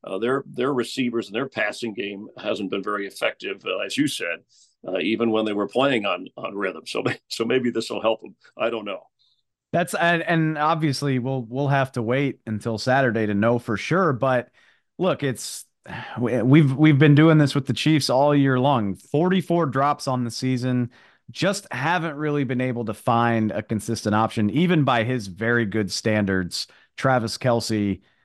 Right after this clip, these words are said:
Speaker 2: is, is not having the season that we're used to. And now you throw in the sub-zero temperatures. I mean, this isn't gonna be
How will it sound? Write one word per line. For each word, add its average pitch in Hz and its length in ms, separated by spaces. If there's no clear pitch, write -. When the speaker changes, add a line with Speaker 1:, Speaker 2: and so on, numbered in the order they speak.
Speaker 2:
is, 127 240
is 131 180
not 156 220
having 127 300
the 113 80
season 127 380
that 110 140
we're 95 140
used 98 420
to. - 240
And 139 180
now 190 580
you 147 200
throw 180 360
in 165 360
the 123 420
sub-zero 175 880
temperatures. 123 720
I - 20
mean, 120 180
this 202 200
isn't 143 260
gonna 123 220
be 117 540